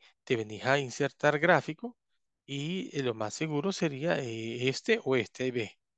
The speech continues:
Bueno, me voy a quedar con este. Vaya, y ahí tenés una de columna comparando enero, azules, abril. Ok, y, y esto lo vamos a aprender mañana, ¿verdad? Pero etiqueta,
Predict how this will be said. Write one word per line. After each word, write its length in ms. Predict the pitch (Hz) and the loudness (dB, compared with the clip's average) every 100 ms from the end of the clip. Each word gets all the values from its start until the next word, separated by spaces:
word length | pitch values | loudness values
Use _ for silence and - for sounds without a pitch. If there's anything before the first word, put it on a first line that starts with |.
| _ _ _ _ _ _ _ _ | _ _ _ _ _ _ _ _
Bueno, 180 | 135 117 127 | -6 -6 -6
me 120 | 127 | -6
voy 20 | |
a 40 | 117 | -4
quedar 260 | 131 120 | 0 -2
con 140 | - 165 | 0 -2
este. 260 | 139 - | -2 -4
Vaya, 200 | 120 120 123 | -4 -2 -2
y 80 | 110 | -2
ahí 200 | 113 117 | -2 -2
tenés 600 | 156 156 170 214 - - _ _ _ _ _ _ _ _ | 0 2 2 2 -2 -12 _ _ _ _ _ _ _ _
una 260 | 139 147 | -2 2
de 120 | 151 151 | 4 4
columna 600 | 165 165 170 196 233 226 _ _ _ _ | 2 0 0 -2 -6 -10 _ _ _ _
comparando 600 | - 127 127 127 147 123 | -6 -2 0 2 2 0
enero, 560 | 127 117 127 135 196 233 _ _ _ _ | -6 -6 0 2 0 -2 _ _ _ _
azules, 540 | 123 - 151 214 - _ _ _ | -6 -4 -2 -2 -2 _ _ _
abril. 460 | - 120 143 139 - _ _ _ _ _ _ | -8 -4 -2 -4 -6 _ _ _ _ _ _
Ok, 200 | 151 - | 0 2
y, 1200 | 135 151 147 139 135 135 131 127 123 120 117 120 | 2 2 2 2 2 2 0 0 -2 -2 -4 -6
y 480 | 139 139 131 127 123 _ _ _ | -6 -6 -4 -6 -10 _ _ _
esto 320 | - 226 - 240 | 4 4 6 8
lo 80 | |
vamos 160 | 196 185 | 8 6
a 20 | |
aprender 320 | 190 170 175 180 | 2 2 0 2
mañana, 380 | 214 233 131 | 2 2 0
¿verdad? 220 | 113 120 - | -2 -6 -6
Pero 360 | 147 165 180 175 _ _ _ _ _ _ _ _ _ _ _ _ _ _ _ | 0 2 2 -2 _ _ _ _ _ _ _ _ _ _ _ _ _ _ _
etiqueta, 680 | - - 143 - 156 - - | -16 -8 -4 4 4 4 -10